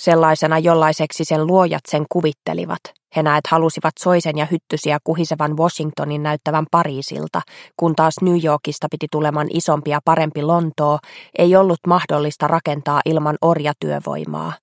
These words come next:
Edes minun kotiosavaltiotani Georgiaa ei voitu rakentaa ilman orjatyötä. Kun Euroopasta saapuneet siirtolaiset yrittivät päästä eroon intiaaneista,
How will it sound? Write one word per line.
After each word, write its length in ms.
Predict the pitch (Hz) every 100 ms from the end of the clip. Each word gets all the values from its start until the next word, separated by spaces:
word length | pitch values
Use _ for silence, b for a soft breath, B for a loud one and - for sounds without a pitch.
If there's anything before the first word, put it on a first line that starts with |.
| _ _ _ _ b b b -
Edes 240 | 185 208 -
minun 280 | 220 233 226
kotiosavaltiotani 1160 | 190 190 185 165 160 156 151 151 151 151 151 151 -
Georgiaa 480 | 175 160 - 147 147
ei 80 | 156
voitu 260 | 165 151
rakentaa 560 | 147 160 160 147 147 147
ilman 320 | 143 151 151
orjatyötä. 760 | 156 156 147 147 - 160 - 180 - _ _ _ b b b -
Kun 140 | 190
Euroopasta 640 | 190 247 262 226 185 - 175
saapuneet 540 | 190 185 175 170 165
siirtolaiset 760 | - 202 180 165 156 151 - 151
yrittivät 420 | 170 170 - 165 -
päästä 280 | 170 165 175 -
eroon 340 | 180 175 165
intiaaneista, 920 | 180 175 151 151 156 165 175 - -